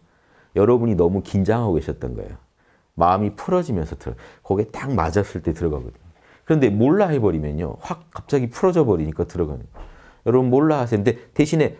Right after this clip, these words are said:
몰라도 너무 긴장해서 하시면 안 돼요. 편하게 하셔야지. 그, 이런 팁도 한번 드려볼게요. 여러분 몸에다가 모른다고 해보세요. 몸에다가.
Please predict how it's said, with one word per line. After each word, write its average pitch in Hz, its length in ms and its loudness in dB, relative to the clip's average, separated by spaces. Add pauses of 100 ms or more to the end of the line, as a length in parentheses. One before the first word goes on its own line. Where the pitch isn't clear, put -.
(100)
몰라도 160 380 4
너무 123 220 4
긴장해서 143 480 0
하시면 117 240 -6
안 73 60 -6
돼요. 57 260 -10 (500)
편하게 160 360 -4
하셔야지. - 340 -12 (1200)
그, - 240 -8 (640)
이런 139 300 0
팁도 160 260 -4
한번 135 200 -2
드려볼게요. 95 500 0
여러분 110 360 2
몸에다가 139 640 2
모른다고 113 500 0
해보세요. 73 260 -4
몸에다가. 78 460 -4